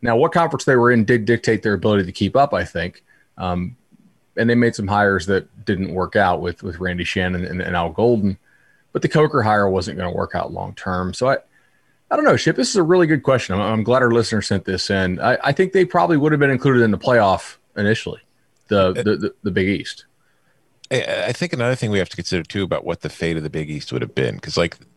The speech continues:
Speaker 2: Miami joined in the early nineties, Rutgers, West Virginia, Virginia Tech, and then Temple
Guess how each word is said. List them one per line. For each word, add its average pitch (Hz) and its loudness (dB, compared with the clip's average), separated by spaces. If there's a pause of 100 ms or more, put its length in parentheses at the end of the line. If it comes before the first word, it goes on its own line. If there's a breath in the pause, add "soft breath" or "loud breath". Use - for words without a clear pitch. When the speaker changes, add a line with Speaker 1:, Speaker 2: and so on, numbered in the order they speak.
(160)
Speaker 2:
Miami 107 0
joined 98 -2
in 92 -6
the 90 -2
early 90 -2
nineties, 85 -4
Rutgers, 78 -6
West 73 -6
Virginia, 69 -10
Virginia 69 -12
Tech, - -8
and - -14
then 58 -14
Temple 78 -8